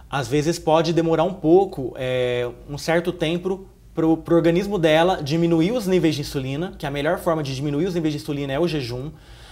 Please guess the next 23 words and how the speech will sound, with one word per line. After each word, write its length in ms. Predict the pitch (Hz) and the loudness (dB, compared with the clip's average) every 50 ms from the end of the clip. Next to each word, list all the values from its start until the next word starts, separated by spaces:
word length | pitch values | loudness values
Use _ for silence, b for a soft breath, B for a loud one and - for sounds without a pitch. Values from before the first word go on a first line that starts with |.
| B B | B B
apesar 440 | 123 - - 143 127 120 143 156 151 | -10 -2 -2 -2 0 2 0 0 0
que 100 | - 170 | -2 -4
tem 240 | - - 156 185 | -2 -2 -2 -2
essa 200 | 190 175 - 170 | -2 -2 -2 -4
di-, 160 | 147 123 135 - | -4 -4 -8 -14
tem 280 | - - 160 165 185 | -6 -4 -2 0 0
essa, 320 | 180 180 - 170 156 151 151 - | -2 0 -2 -2 -2 -2 -6 -6
essa 760 | 143 139 135 135 - - 156 143 139 139 135 135 131 120 B B B B B B B - - | -4 -4 -4 -4 -4 -2 -2 0 0 2 0 0 -2 -4 B B B B B B B -16 -12
dietas 520 | 131 110 110 135 151 151 151 165 143 113 | -10 -6 -2 2 2 2 2 0 -2 0
low 180 | 139 160 180 180 | 4 4 4 4
carb, 680 | 175 170 156 151 151 151 147 135 123 127 127 120 113 - B B B B B - - | 4 2 2 4 4 4 2 2 -2 -4 -8 -8 -8 -12 B B B B B -16 -8
é, 300 | 123 123 123 123 123 120 | -6 -4 -2 -2 -2 -2
baixo 360 | 123 139 143 165 170 - 175 | 0 2 2 2 2 -2 -4
carboidrato, 760 | - 165 147 135 143 139 123 131 135 147 160 160 156 - 123 | -2 -2 -2 0 0 -2 0 0 2 2 2 0 -2 -6 -14
também 420 | - - 143 135 135 143 165 180 175 | -8 -6 -6 -4 -4 -4 -2 -2 -2
ajuda 300 | 147 139 151 143 143 139 | -2 -2 -2 -2 -2 -2
na 80 | 139 | -2
diminuição 280 | 131 135 127 - - 123 | -6 -6 -8 -8 -8 -8
de 60 | 120 | -8
insulina, 380 | 123 - 127 123 123 135 143 139 | -8 -10 -8 -8 -8 -8 -8 -6
mas 200 | 139 135 131 139 | -6 -6 -4 -4
o 60 | 143 | -4
jejum 560 | 123 135 175 170 143 117 135 165 185 175 | 0 2 2 2 2 0 -2 -2 -2 -2